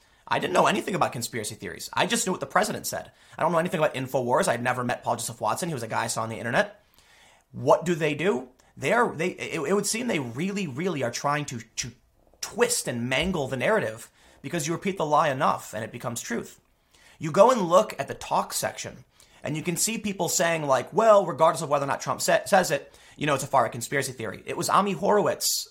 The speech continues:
Uh, my understanding was Ami Horowitz on Fox News or something. Whether or not there are far-right conspiracy theorists who push it, I didn't go because of that. But that's what they write, even though the citation says the opposite. So how does that happen? Well,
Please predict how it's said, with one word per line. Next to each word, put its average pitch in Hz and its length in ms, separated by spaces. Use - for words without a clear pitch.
Uh, - 160
my 139 120
understanding 151 240
was 127 80
Ami 151 180
Horowitz 147 400
on 131 80
Fox 131 320
News 156 180
or 135 60
something. 104 340
Whether 170 280
or 180 60
not 170 240
there 156 120
are 143 60
far-right 147 380
conspiracy 156 420
theorists 131 320
who 127 80
push 214 260
it, - 300
I 139 120
didn't 143 300
go 139 160
because 160 340
of 147 120
that. - 260
But 123 200
that's 139 300
what 151 180
they 135 120
write, 123 420
even 196 500
though 160 260
the 156 80
citation 151 720
says 127 540
the 139 400
opposite. - 640
So 151 180
how 208 240
does 196 180
that 165 140
happen? 170 320
Well, 127 340